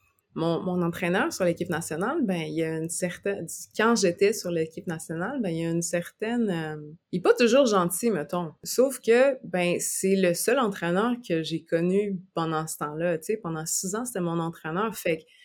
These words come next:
c'est sûr qu'il y a, il y a certaines de, de mes actions qui reflètent un peu ce qu'il faisait aussi. Tu sais, des fois, je me fâcherais, puis ça m'a pris du temps à me rendre compte, genre, « Ben non, tu peux pas faire ça, tu sais, c'est,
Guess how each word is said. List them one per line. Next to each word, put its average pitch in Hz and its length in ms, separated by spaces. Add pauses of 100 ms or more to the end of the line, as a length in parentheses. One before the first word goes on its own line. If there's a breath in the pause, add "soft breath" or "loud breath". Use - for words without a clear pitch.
c'est - 160
sûr 339 320
qu'il 180 180
y 170 180
a, 156 280
il - 100
y 170 100
a 165 60
certaines 220 760
de, 160 420 (120)
de 175 100
mes 180 280
actions 233 440
qui 180 260
reflètent 202 380
un 175 140
peu 208 220
ce - 180
qu'il - 160
faisait 170 320
aussi. 190 460
Tu 240 60
sais, 240 120
des 196 120
fois, 214 220
je 190 140
me 165 100
fâcherais, 170 880 (320)
puis - 100
ça 165 120
m'a 175 100
pris 202 220
du 214 120
temps 233 140
à 233 40
me 202 60
rendre 160 180
compte, 240 200
genre, « 196 120
Ben 160 180
non, 247 180
tu - 160
peux 170 120
pas 202 120
faire 180 240
ça, 311 160
tu 285 160
sais, - 20
c'est, 165 200